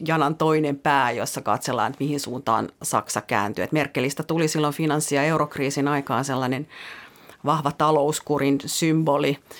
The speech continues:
ja hänen, niin kuin, s-, sillo-, hänen ja silloisen valtiovarainministeri Schäublen linjaukset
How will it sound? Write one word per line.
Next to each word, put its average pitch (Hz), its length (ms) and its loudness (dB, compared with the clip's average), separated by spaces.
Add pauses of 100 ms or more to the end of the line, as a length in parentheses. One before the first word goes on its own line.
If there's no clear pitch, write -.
(420)
ja 135 400 2
hänen, 143 500 0 (140)
niin 131 100 -10
kuin, 127 160 -8 (400)
s-, - 200 -6
sillo-, 147 440 0
hänen 160 340 0
ja 139 260 0
silloisen 135 800 0
valtiovarainministeri 143 1500 0
Schäublen 139 680 2
linjaukset 147 920 0